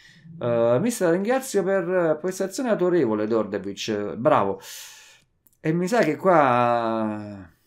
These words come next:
dobbiamo vedere se riusciamo a prendere il portiere, perché offerte non ne sono arrivate, eh, non riusciamo a vendere praticamente a nessuno. Vabbè, io ci provo. Accordo per il prestito di Ace.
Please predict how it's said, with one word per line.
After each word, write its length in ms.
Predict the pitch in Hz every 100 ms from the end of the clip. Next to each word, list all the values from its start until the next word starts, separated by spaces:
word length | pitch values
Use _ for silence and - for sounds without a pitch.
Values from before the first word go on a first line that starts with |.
| _ _ _
dobbiamo 340 | - 113 117 117
vedere 180 | 120
se 100 | 120
riusciamo 360 | 123 120 143 156
a 60 | 196
prendere 300 | 147 143 143
il 100 | 135
portiere, 680 | 147 - 147 87 90 - _ _
perché 840 | - 104 - 110 110 107 107 104 - _ _ _ _ _ _ _ _ _ _ _ _ _ _
offerte 420 | 127 127 226 -
non 100 | 135
ne 80 | 143
sono 160 | 131 143
arrivate, 440 | 131 101 90 110
eh, 80 | 110
non 80 | 107
riusciamo 340 | 110 - 156
a 40 |
vendere 320 | 123 139 110 98
praticamente 380 | 98 131 143
a 40 | 113
nessuno. 520 | 98 - 85 82 - _ _ _ _ -
Vabbè, 340 | 302 - - _ -
io 400 | 226 214 214 - _ -
ci 240 | - 165
provo. 480 | 139 98 90 95 - _ _ _ _ _ _ _ _ _ _
Accordo 400 | 131 - 294 247
per 100 | 202
il 80 | 185
prestito 320 | 226 220 156
di 180 | 151 -
Ace. 760 | 226 269 285 254 - - 233 -